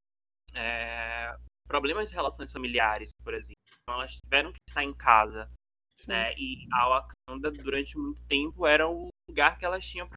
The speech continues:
Speaker 1: conversar, pra dialogar, pra bater um papo, é, pra falar sobre os problemas dela, pra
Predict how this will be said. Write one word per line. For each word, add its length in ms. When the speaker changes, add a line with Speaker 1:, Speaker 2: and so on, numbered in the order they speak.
Speaker 1:
conversar, 640
pra 120
dialogar, 840
pra 120
bater 240
um 160
papo, 600
é, 640
pra 800
falar 320
sobre 200
os 60
problemas 460
dela, 640
pra 680